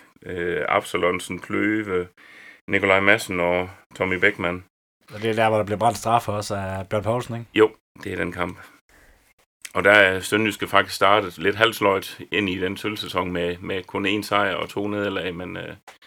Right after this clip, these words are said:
Speaker 1: så fik de sat skub i, i, i løjerne der.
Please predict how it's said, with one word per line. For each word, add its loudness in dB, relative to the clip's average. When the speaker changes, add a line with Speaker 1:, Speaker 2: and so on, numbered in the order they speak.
Speaker 1:
så 0
fik -12
de -12
sat 0
skub -2
i, -10
i, -6
i -8
løjerne 4
der. 4